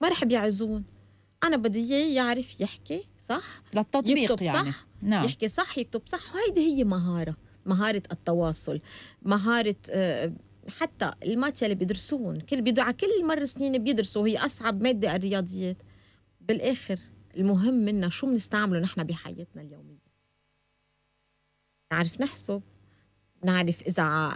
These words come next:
Speaker 1: ع-، بدنا
Speaker 2: نكون منطقيين، يعني نحن
Speaker 1: إيه.
Speaker 2: اليوم عم نعاني من، من قلة المنطق، من اللا منطق اللي بالحساب بنعرف إنه الواحد والواحد بيساوي اثنين،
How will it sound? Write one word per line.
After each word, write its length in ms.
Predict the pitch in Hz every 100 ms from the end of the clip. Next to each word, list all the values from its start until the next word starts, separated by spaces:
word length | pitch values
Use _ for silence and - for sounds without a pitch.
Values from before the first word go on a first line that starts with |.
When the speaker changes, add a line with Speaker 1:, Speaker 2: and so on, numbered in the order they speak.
| 151
Speaker 1:
ع-، 1000 | 151 170 160 165 156 151 - - 50 -
بدنا 320 | 165 170 175
Speaker 2:
نكون 280 | 175 277 254
منطقيين، 640 | 254 226 247 247 226 349 220
يعني 200 | 170 190
نحن 140 | 302
Speaker 1:
إيه. 80 | 240
Speaker 2:
اليوم 260 | 226 262
عم 140 | 220 220
نعاني 320 | 220 277 277
من، 300 | 226 226 208
من 200 | 220 220
قلة 360 | - 285 294 220
المنطق، 520 | 208 180 220 214 175
من 140 | 190 226
اللا 300 | 226 214 233
منطق 440 | 247 254 240 214 -
اللي 340 | 220 214 233 220 - -
بالحساب 640 | 156 165 202 233 - 311 285
بنعرف 500 | 226 240 247 208 190
إنه 340 | 196 190 185
الواحد 540 | 190 196 214 214 202
والواحد 500 | 180 175 190 190 180
بيساوي 380 | 165 175 190 170
اثنين، 400 | 180 180 170 190